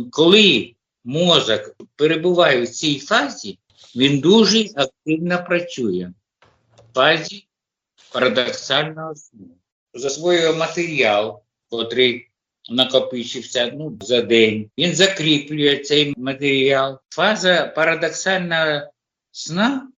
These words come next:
як правило, починається з моменту засинання людини десь через п'ятдесят-сімдесят хвилин.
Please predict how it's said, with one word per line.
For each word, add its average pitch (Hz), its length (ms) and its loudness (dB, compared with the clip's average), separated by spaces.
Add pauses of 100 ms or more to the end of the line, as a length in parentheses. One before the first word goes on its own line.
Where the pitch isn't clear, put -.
(140)
як 135 340 -4
правило, 98 540 -2 (320)
починається 180 840 -2 (800)
з 113 100 -14
моменту 165 500 -2
засинання 165 1000 -2
людини 101 600 -8
десь 185 480 -2
через - 480 -8 (160)
п'ятдесят-сімдесят 165 1800 -4 (260)
хвилин. 139 600 -2